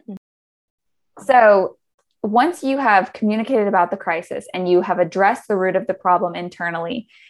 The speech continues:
Speaker 2: you may be moved on for six months, for a year, and think, "We are in the clear." But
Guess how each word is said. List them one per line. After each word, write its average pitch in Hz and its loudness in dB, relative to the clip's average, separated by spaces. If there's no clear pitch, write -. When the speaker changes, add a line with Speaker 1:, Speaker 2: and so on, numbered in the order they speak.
Speaker 2:
you 240 4
may 269 4
be 208 2
moved 196 2
on 165 -2
for 185 -6
six - -6
months, 190 -2
for 190 2
a 190 2
year, 175 4
and 180 -4
think, 170 -6
"We 226 0
are 196 -2
in 180 -4
the 180 -6
clear." 165 -6
But - 2